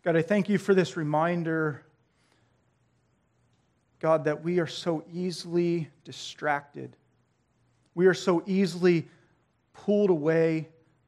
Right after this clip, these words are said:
We are so easily tempted by the garbage of this world. We chase things that can never satisfy. And in doing so,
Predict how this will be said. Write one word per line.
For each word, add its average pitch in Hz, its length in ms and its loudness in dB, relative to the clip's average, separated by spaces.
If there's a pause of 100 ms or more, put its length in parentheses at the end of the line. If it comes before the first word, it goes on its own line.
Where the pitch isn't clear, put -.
(1000)
We 165 100 2
are 165 40 0
so 160 320 -4
easily 170 720 0 (200)
tempted 185 560 -2
by 156 160 0
the 151 100 -4
garbage 165 540 -4
of 135 100 -6
this 139 220 -6
world. 147 480 -4 (1400)
We 180 100 0
chase 185 480 -4
things 202 380 -2
that 160 240 -4 (180)
can 185 300 0
never 196 260 0
satisfy. 160 840 -4 (1160)
And 180 100 2
in 175 120 2
doing 196 360 2
so, 180 480 2